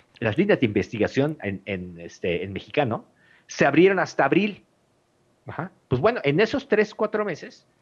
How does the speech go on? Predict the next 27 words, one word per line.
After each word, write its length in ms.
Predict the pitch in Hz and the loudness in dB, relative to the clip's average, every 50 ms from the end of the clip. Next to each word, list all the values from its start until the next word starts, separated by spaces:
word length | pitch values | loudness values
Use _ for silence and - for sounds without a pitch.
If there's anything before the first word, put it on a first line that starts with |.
| _ _ | _ _
la 100 | - 143 | 2 2
información 500 | 147 143 156 151 160 151 - 185 185 170 | 2 2 2 0 0 2 4 4 2 4
ya 200 | - 196 180 196 | 2 2 2 2
no 160 | 196 185 190 | 0 0 0
estaba 340 | 196 185 - - 180 175 180 | -2 -2 -2 -2 0 0 0
disponible. 560 | 180 - - - 170 170 190 196 196 165 131 - _ _ _ _ _ _ _ _ _ _ _ _ _ _ | -2 -2 -6 -4 -4 -4 -4 -6 -10 -16 -18 -20 _ _ _ _ _ _ _ _ _ _ _ _ _ _
¿Ok? 160 | 131 127 - 151 196 233 - - _ _ _ _ _ _ - 127 | -10 -4 -4 -4 -4 -4 -8 -16 _ _ _ _ _ _ -18 0
Ya 300 | 117 165 170 175 185 190 | 2 2 4 4 2 0
no 420 | 180 175 180 175 175 175 175 175 - | 0 0 2 2 2 0 -2 -2 0
era 280 | 160 156 156 160 156 151 | 0 2 2 2 0 0
disponible 480 | 139 - - 160 143 151 151 175 165 - | -4 -10 -12 -10 -8 -6 -6 -6 -4 0
e 120 | 170 175 | 4 4
inclusive 1000 | 175 175 165 - - 170 170 165 - - 233 247 262 208 143 135 143 - - - _ _ _ _ _ _ _ _ | 4 4 2 -2 -2 -2 -2 -2 -2 -6 -6 -6 -2 0 2 2 2 0 -2 -10 _ _ _ _ _ _ _ _
la 160 | 143 139 131 | -4 -2 -2
policía 720 | 156 147 143 143 139 - - 196 196 196 196 202 - - _ _ _ _ _ _ _ | -2 -4 -4 -6 -10 -10 -2 0 2 4 4 2 0 -4 _ _ _ _ _ _ _
no 400 | 147 135 139 151 196 247 262 - | -6 -2 2 4 4 4 4 4
pudo 180 | - 247 262 277 | 2 0 2 2
identificar 720 | 269 233 185 151 - 139 - 135 131 - 151 156 156 156 - | 0 -2 -2 -6 -8 -12 -14 -14 -4 -2 0 0 0 0 -2
al 140 | 127 120 110 | -4 -2 -2
ladrón 400 | 107 104 117 123 117 120 127 - | -2 -2 -2 -2 -2 -4 -6 -4
por 160 | - 143 120 | -2 -2 0
la 160 | 120 120 117 | 0 0 0
cámara 300 | - 170 170 185 214 214 | 0 0 2 2 2 2
exterior 560 | 196 - - - 160 131 127 135 147 151 151 - | 2 -2 0 0 2 4 6 6 6 6 4 2
del, 1040 | 123 113 104 101 95 92 90 87 85 82 82 80 76 73 69 71 71 69 - - _ _ _ _ _ _ | 0 2 2 0 -2 -6 -8 -8 -8 -10 -10 -10 -12 -12 -14 -16 -18 -20 -20 -20 _ _ _ _ _ _
del 240 | 82 82 80 80 | -10 -10 -10 -8
taxi, 380 | - - 113 - - 127 - - | -6 -6 -6 -4 -4 -6 -8 -8